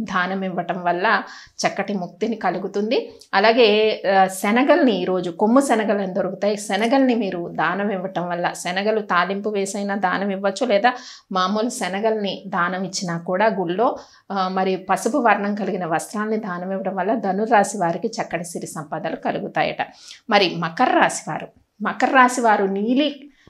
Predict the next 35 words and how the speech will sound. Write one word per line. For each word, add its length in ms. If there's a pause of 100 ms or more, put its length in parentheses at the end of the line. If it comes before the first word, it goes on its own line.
(160)
ఆ, 80
వర్ణం 440
కలిగిన 340
వస్త్రాలను 840
ఈరోజు 420
దానం 380
ఇవ్వటం 400
వల్ల, 300 (320)
చాలా 200
వరకు 320
బెల్లము, 640
నువ్వులతో 540
కలిపిన 520 (420)
ఉండల్ని 480
దానం 400
ఇవ్వటం 300
వల్ల 220
మకర 380
రాశి 320
వారికి 680
చక్కటి 360
ముక్తి 460 (300)
లభిస్తుంది. 680
మీరు 340
పెండింగ్‌లో 600
ఉండే 220
పనులన్నీ 580
కూడా 260
మకర 340
రాశి 280
వారికి 300
చక్కగా 440
ముందుకు 360
సాగిపోతాయి. 720
అలాగే 520